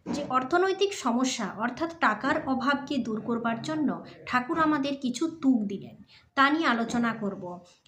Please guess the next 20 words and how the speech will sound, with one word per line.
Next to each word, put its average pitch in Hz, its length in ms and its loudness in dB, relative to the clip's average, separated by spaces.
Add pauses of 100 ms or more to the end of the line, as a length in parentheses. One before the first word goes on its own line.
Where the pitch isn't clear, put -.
(140)
এমন 269 320 6
অবস্থা 370 400 4
হয় 269 300 4 (220)
যে 285 160 2
দুর্ভাগ্য 262 760 2 (140)
আমাদের 311 340 4 (100)
পিছু 262 320 0
ছাড়ে 190 280 -4
না, 165 160 -14 (500)
আর 269 200 8
সেই 311 320 -2
সময় 285 460 0 (220)
আমাদের 277 320 2 (100)
কি 330 140 0
করণীয়? 233 840 2 (300)
ভাগ্য 294 760 2
আমরা 262 280 4
নিজেরাই 294 460 2
তৈরি 220 320 -2
করি, 180 340 -8